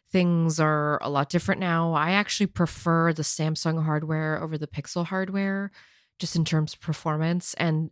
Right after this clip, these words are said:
this all seems to me like a response to what Google is doing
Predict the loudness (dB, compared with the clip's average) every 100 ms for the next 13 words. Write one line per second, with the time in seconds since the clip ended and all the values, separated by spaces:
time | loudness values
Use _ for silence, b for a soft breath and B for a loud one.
0 | -6 0 0 2 2 2 4 2 2 0
1 | 2 4 4 2 0 -2 -2 -2 -2 -2
2 | -4 -4 -2 0 -2 b b b b -2
3 | 0 2 2 2 0 0 0 2 0 -2
4 | -6